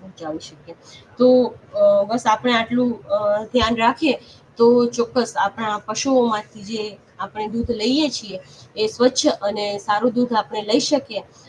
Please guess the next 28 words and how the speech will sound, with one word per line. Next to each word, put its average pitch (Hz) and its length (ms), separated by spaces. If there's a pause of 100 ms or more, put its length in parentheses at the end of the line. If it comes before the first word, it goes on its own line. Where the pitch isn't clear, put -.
(140)
અને 208 580
એની 240 260
ગુણવત્તા 240 600
છે, 247 180
દૂધની 226 360
ગુણવત્તા 208 580 (300)
એ 247 120
પણ 220 280
સારી 214 440 (120)
આપણે 247 360
રાખી 196 240
શકીએ. - 280
અને 214 100
આમાંથી 240 340
જે 247 100
બનાવટો 240 560
બને, 254 240
જેમ 196 220
કે 233 120
પનીર 214 460
બને, 208 260
ચીઝ - 440 (640)
અને 196 420
મિલ્ક 226 300
પાવડર 196 420
છે, 226 140
આઈસ્ક્રીમ 220 440
છે, 214 120